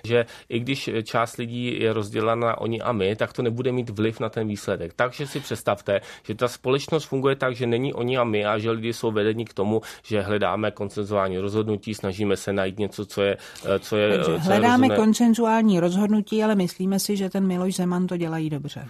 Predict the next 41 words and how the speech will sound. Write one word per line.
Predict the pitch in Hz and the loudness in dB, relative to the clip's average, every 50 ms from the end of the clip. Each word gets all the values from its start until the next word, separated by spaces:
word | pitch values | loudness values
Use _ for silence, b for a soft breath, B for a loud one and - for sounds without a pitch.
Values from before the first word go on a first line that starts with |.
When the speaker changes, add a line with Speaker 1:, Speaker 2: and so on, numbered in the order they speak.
| B B B B | B B B B
Speaker 2:
Dělá | 180 175 170 | 0 2 4
Speaker 1:
to | 185 | 6
je, | 214 208 | 4 4
to | 160 | 4
je | 175 | 4
v | |
Speaker 2:
dobře. | 208 202 | 2 4
Speaker 1:
pořádku | 202 190 196 202 190 190 - - - | 4 4 4 4 2 2 2 2 2
a | - | 2
to | - 156 | 0 -2
si | 143 - 165 156 | -6 -6 -4 -2
také | - 143 - 165 151 | -2 -2 0 0 0
lidé | 147 151 151 147 | 2 2 0 0
budou | 151 151 151 151 | -2 0 0 -2
myslet, | 147 143 - 170 139 | -2 -2 -2 -2 -2
určitě | 147 143 - 156 - 156 | -2 -4 -8 -4 -2 -2
mu | 156 160 | 0 0
také | 156 160 156 - 185 156 | 0 -2 -2 0 0 2
dají | 135 110 107 101 | 2 2 2 2
hlas, | 98 92 87 - - | 0 0 -2 -2 -2
ale, | - 104 113 117 B B B 117 110 - | 0 2 2 2 B B B -14 -6 0
eh, | 113 113 117 117 117 | 2 4 4 4 2
ti | 117 - 135 | 2 -2 -2
lidé | 131 135 135 143 139 | -2 0 0 0 0
budou | 143 139 139 143 139 | 0 0 0 0 0
mít | 143 139 139 | 0 -2 -4
ještě | - - - - 131 135 | -8 -10 -8 -6 -6 -2
další | 131 127 123 120 - - 131 | 0 0 -2 -2 -4 -4 -2
možnosti. | 127 113 110 113 120 113 - - - 95 - | -2 -2 -2 0 -2 -2 -2 -6 -10 -6 -4
I | - 156 | -4 -4
ti, | - - 165 | -4 -6 -4
co | - - 139 | -4 -4 -4
podporují | - - - - - 110 92 85 | -4 -6 -6 -2 -2 0 0 0
Zemana, | 85 101 110 123 135 139 143 143 147 147 147 | 0 -2 -2 0 0 2 2 2 2 2 0
tak | - 110 104 | -2 -4 -6
budou | 107 104 104 101 90 95 | -4 -4 -2 -2 -2 -2
hlasovat, | 95 110 123 - - 131 127 127 127 | -2 -4 -6 -6 -4 -2 -2 -2 -2
budou | 120 110 110 | -2 -4 -4
mít | 98 90 87 | -4 -4 -2
další | 85 98 117 - - 139 | 0 -2 -2 -2 -4 -4
možnosti | 135 127 123 131 131 - - - - 127 | -4 -4 -4 -4 -4 -4 -4 -2 -2 -2